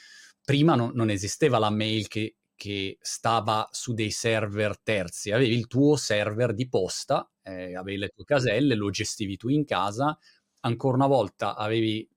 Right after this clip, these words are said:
l'onere di gestirti, comprarti il server, aggiornarlo, se poi, se c'era un, un, un allagamento, era un casino, cioè avevi tutta la gestione del, dell'infrastruttura e dall'altro lato,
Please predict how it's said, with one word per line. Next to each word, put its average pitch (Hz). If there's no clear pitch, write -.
l'onere 123
di 104
gestirti, 104
comprarti 104
il 107
server, 104
aggiornarlo, 104
se 123
poi, 117
se 110
c'era 113
un, 107
un, 107
un 110
allagamento, 120
era 117
un 113
casino, 117
cioè 113
avevi 127
tutta 170
la 123
gestione 110
del, 104
dell'infrastruttura 117
e 120
dall'altro 120
lato, 123